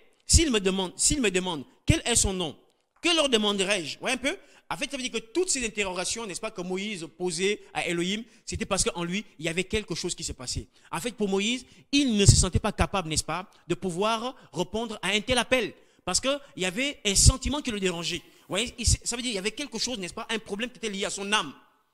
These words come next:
Vous voyez, il dit, « Même si, n'est-ce pas, je m'en vais, mais lorsque je parlerai à ton peuple,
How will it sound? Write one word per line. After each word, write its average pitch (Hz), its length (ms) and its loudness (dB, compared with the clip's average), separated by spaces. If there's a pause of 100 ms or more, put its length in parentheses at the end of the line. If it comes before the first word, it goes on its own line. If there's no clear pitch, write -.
(1900)
Vous 151 60 -16
voyez, 254 260 -4
il 262 80 2
dit, « 294 220 -2 (100)
Même 349 280 0
si, 254 280 6
n'est-ce 202 160 -4
pas, 233 140 -4
je 185 100 -6
m'en 160 120 -6
vais, 196 220 -8 (140)
mais 175 100 -4
lorsque 214 280 -2
je 220 80 -4
parlerai 202 300 -4
à 185 40 -6
ton 190 140 -8
peuple, 208 260 -4